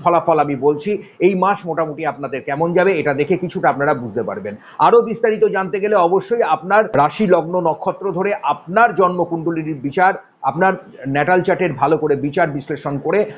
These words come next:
আরও বিস্তারিত অবশ্যই আপনারা জেনে নিতে পারেন। এই মাসে আপনাদের ধনস্থানের জায়গা কেমন যাবে? দেখুন, এই মাসে আমি বারবার বলছি, ধনস্থানের অবস্থান খুবই ভালো আছে।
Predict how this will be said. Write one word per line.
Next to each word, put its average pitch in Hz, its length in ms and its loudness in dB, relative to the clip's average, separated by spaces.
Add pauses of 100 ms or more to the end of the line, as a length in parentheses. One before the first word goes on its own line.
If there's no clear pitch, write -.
(100)
আরও 165 200 2
বিস্তারিত 156 460 -2
অবশ্যই 147 380 2
আপনারা 135 320 0
জেনে 127 260 -2
নিতে 127 220 -2
পারেন। - 280 -6
এই 233 60 -6
মাসে 220 280 0
আপনাদের 202 340 0
ধনস্থানের 190 560 -4
জায়গা 180 200 0
কেমন 151 300 -2
যাবে? 127 160 0
দেখুন, 170 220 -2
এই 180 120 0
মাসে 185 280 2
আমি 180 160 0
বারবার 156 280 2
বলছি, 165 260 -4
ধনস্থানের 156 580 -2
অবস্থান 147 380 0
খুবই 165 280 0
ভালো 180 220 2
আছে। 214 340 0